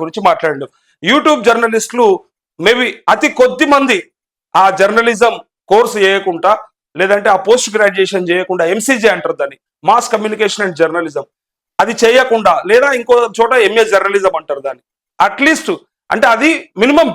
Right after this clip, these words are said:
బేసిక్ క్వాలిఫికేషన్. అది కూడా కొంతమంది ఏమంటారంటే,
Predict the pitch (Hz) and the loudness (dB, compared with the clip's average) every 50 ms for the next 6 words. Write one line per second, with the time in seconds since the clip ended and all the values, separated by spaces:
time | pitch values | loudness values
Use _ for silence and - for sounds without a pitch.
0 | 208 220 262 269 - - - _ 214 208 220 220 202 - 202 175 - - 147 135 | 2 2 2 2 -2 -6 -2 _ 0 2 2 0 -2 -2 -4 -4 -4 -6 -10 -12
1 | _ _ _ _ _ _ _ _ - 220 226 294 302 320 311 302 285 269 277 262 | _ _ _ _ _ _ _ _ -2 0 2 2 2 2 2 2 2 2 2 2
2 | 254 247 247 254 247 262 254 - 240 240 240 - 285 | 2 4 2 4 4 2 0 2 0 0 2 4 2